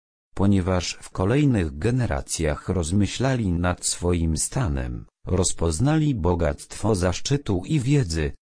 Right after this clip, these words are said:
które stały się ich udziałem jako przewyższające posiadane przez ich przodków,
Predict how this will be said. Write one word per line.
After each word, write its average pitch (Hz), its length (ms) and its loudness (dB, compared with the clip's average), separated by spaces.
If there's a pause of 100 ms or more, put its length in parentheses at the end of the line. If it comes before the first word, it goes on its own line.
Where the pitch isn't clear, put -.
(160)
które 95 360 0
stały 95 460 0
się 95 220 0
ich 98 400 -4
udziałem 98 580 2
jako 76 460 -2
przewyższające 95 1120 -2
posiadane 107 720 2
przez - 460 -2
ich 98 300 -2
przodków, - 840 -4